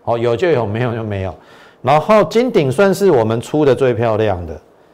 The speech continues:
台积电、供应链、鸿海集团，我们在这边买，有没有？一八零到一八四，后面还有一个低点，但是我不怕，因为鸿海买在一八三点八吧。那你看后面这一段上来，然后我出在均价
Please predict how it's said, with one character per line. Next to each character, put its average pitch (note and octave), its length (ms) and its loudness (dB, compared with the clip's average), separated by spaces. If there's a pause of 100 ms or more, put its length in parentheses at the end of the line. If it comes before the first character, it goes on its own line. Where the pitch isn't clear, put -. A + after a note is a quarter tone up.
(380)
台 D3 140 2
积 G3 120 0
电、 G#3+ 220 2
供 F#3+ 220 4
应 F#3 100 0
链、 E3+ 220 0
鸿 C#3+ 200 0
海 C3+ 140 0
集 G#2+ 180 -6
团， G2 220 -4
我 G#2+ 60 -6
们 A2 80 -4
在 F3+ 100 2
这 F3 100 0
边 D#3+ 160 2
买， A#2+ 300 -2
有 G#2 100 -8
没 B2+ 80 0
有？ A#2+ 160 0 (100)
一 D#3 120 -4
八 E3 220 4
零 B2 160 0
到 C3+ 160 2
一 B2+ 100 -2
八 A#2+ 180 0
四， A#2 240 -6 (400)
后 A#3 280 2
面 A3+ 160 2
还 G3 80 6
有 F#3+ 80 6
一 - 20 2
个 F#3 100 2
低 F3+ 220 -2
点， B2+ 240 -2
但 D#3 100 -2
是 D#3+ 60 -2
我 A2 160 -2
不 G2+ 100 -6
怕， G2+ 240 -2
因 B2 140 -4
为 D3+ 60 -2
鸿 A#2+ 200 -2
海 B2 140 -2
买 G#2 220 -6
在 A#2 100 -2
一 A#2 160 -6
八 G#2+ 160 -2
三 G#2 220 -6
点 F2+ 240 -10
八 F2+ 220 -6
吧。 - 140 -18 (380)
那 A2 120 -6
你 C3+ 40 -2
看 C#3 100 -2
后 C#3 140 0
面 C#3+ 160 -2
这 A#2+ 80 0
一 A#2 60 2
段 A#2+ 160 -2
上 G#2 160 -4
来， C#2+ 120 -12
然 D3 140 4
后 A3+ 80 4
我 C#3+ 260 0
出 F3 280 -4
在 E3+ 200 2
均 D#3 240 -4
价 C#3+ 320 -2